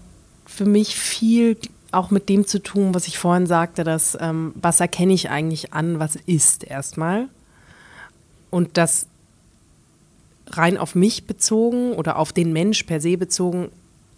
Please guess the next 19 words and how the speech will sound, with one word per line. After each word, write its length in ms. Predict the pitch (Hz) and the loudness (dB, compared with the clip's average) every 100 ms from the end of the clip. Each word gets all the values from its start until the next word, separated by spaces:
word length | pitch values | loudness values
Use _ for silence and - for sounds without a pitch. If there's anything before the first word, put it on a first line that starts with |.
| _ - | _ -6
es 160 | 165 170 | -2 0
halt 180 | 170 180 | 0 2
nicht 560 | 190 196 208 - - - | 4 4 2 -2 -8 -2
ein 260 | 180 180 170 | 0 0 0
Glei-, 260 | 151 143 | 0 0
also 180 | 160 160 | 0 -2
das 180 | 160 156 | -2 0
Leben 240 | 180 185 | 0 0
ist 460 | - 185 - - - 175 180 | 0 0 2 0 -6 -10 0
nicht 420 | 202 - - 160 | 2 2 -4 -4
eingleisig. 520 | 160 151 135 139 151 | -2 -2 -4 -4 -4
Ich 140 | - - | -6 -2
bin 220 | 180 175 | 2 4
nicht 300 | 180 - 180 | 2 0 -2
nur 220 | 170 - | -2 0
eins, 360 | 143 131 131 196 | -2 -2 -4 -4
ne? 160 | 208 | -4
Es 140 | 175 - | -4 -8
gehört, 240 | 131 | -8